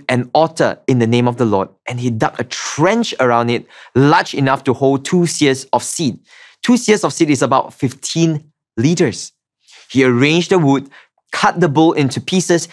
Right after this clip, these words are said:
and laid it on the wood. Then he said to them, "Fill four large jars with water and pour it on the offering and on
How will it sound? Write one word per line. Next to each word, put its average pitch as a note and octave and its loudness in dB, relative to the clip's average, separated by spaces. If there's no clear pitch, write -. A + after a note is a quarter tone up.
and C#3 0
laid E3 4
it F3+ 0
on C#3+ 0
the B2+ 0
wood. A#2+ 2
Then C#3+ 0
he C#3 -2
said C3+ -2
to B2+ -2
them, G#2+ 0
"Fill F3+ 2
four F3+ 2
large C#3 0
jars B2 0
with D3 2
water B2+ 0
and A#2+ -2
pour C3+ 0
it C3 -2
on A#2 0
the G#2+ 0
offering A#2+ -2
and A2 -8
on A#2 -2